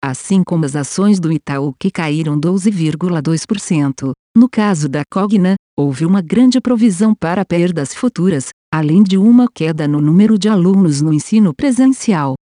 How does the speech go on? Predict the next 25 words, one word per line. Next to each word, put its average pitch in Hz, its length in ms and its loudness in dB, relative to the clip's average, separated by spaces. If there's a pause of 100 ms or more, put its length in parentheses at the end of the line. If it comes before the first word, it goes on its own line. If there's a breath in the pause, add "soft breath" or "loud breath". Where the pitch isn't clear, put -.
Já 254 200 0
o 254 100 4
Itaú 262 300 2
mostrou 226 480 2
uma 170 140 2
redução 170 560 -2
das 226 200 -2
suas 196 280 -2
provisões 156 680 -2
para 156 300 -4
devedores 190 720 0
duvidosos 190 800 0
em 233 140 8
relação 214 580 0
ao 185 140 0
trimestre 170 680 0
anterior, 175 600 2 (220)
porém 233 260 4
mostrou 220 460 2
uma 165 220 2
queda 226 260 0
nas 226 220 2
receitas 220 560 0
com 220 160 0
serviços, 185 680 -4